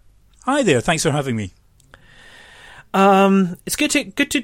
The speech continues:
Speaker 2: talk to you. Um, we have, uh, met a couple of times in, uh, uh, uh, at, uh, Q E D, I
Speaker 1: That's
Speaker 2: believe.
Speaker 1: right, yes, yes.
Speaker 2: Yeah, which we all admire and love. It's a, it's a great <laughs> event.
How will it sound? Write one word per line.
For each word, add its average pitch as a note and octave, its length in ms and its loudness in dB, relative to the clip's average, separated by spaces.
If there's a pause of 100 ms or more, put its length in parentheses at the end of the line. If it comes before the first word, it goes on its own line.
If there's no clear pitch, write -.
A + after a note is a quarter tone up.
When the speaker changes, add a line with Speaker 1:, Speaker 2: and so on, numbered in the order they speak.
(120)
Speaker 2:
talk A#3+ 300 -2
to D3+ 100 -6
you. A#2 420 -4
Um, D#3 480 -4
we E3 140 -4
have, D#3 440 -4
uh, C#3 440 0 (120)
met D3+ 520 -8
a - 20 -20
couple C3+ 300 -6
of C3 40 -8
times C#3 540 -2
in, B2+ 300 -6
uh, B2 260 -8
uh, - 40 -12 (200)
uh, C3+ 220 -2
at, C3 320 -8
uh, B2 180 -6
Q F3 240 -2
E E3 80 0
D, F3 300 0 (120)
I E3 100 -6
Speaker 1:
That's D3+ 120 0
Speaker 2:
believe. G3+ 140 2
Speaker 1:
right, - 80 -4
yes, - 420 -4
yes. - 300 -10 (320)
Speaker 2:
Yeah, C3 340 -8 (200)
which B2+ 280 -8
we C3 180 -6
all C3 380 -2
admire A2+ 340 -6
and A2+ 220 -8
love. A2 400 -8 (100)
It's - 300 -14
a, C#3 100 -16
it's - 180 -16
a A#2+ 60 -10
great G#2+ 440 -12
<laughs> - 500 -4
event. A#2+ 640 -10